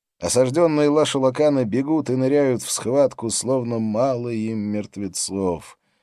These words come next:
Побежденный количеством крошечных противников, Рыжий впадает в панику, изгибает брюшко и обливается собственной кислотой,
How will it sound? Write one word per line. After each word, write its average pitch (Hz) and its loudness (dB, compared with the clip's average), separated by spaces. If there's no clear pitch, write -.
Побежденный 82 -4
количеством 82 -8
крошечных - -8
противников, 87 -8
Рыжий 95 -2
впадает 101 -2
в - -20
панику, 107 0
изгибает 123 4
брюшко 120 0
и 135 4
обливается 117 2
собственной 117 -2
кислотой, 110 -2